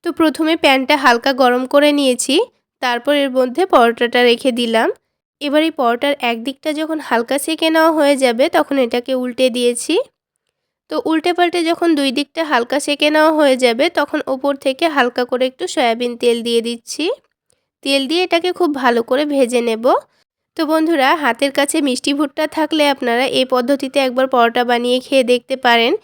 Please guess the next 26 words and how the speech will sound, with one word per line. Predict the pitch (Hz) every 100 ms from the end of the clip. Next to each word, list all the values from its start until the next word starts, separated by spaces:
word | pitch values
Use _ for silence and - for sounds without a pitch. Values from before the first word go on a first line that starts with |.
| _ _
খেতে | - 247 254
কিন্তু | 254 277 370
ভীষণ | 285 247 247 311 277
টেস্টি | 262 254 - - 269
হয়। | 269 233 415 - _
আর | 269 269
বন্ধুরা, | 269 302 330 311 269
আমার | 262 254 262
রেসিপি | 285 - 311 330
ফলো | 302 269 262
করে | 277 285
কেউ | 277 269
যদি | 262 277 285
বানিয়ে | 269 254 269
খেয়ে | 277 - 285
থাকেন, | 269 285 240 262
তাহলে | 311 277 277 285
কিন্তু | 294 277 294
আমাকে | 277 277 320
অবশ্যই | 247 220 254 - 294
কমেন্ট | 247 233 240
সেকশানে | - 254 - 262 254
জানাবেন | 247 233 233 233 311
খেতে | 415 262 247
কেমন | 226 226 233
লেগেছিল। | 240 240 240 240 269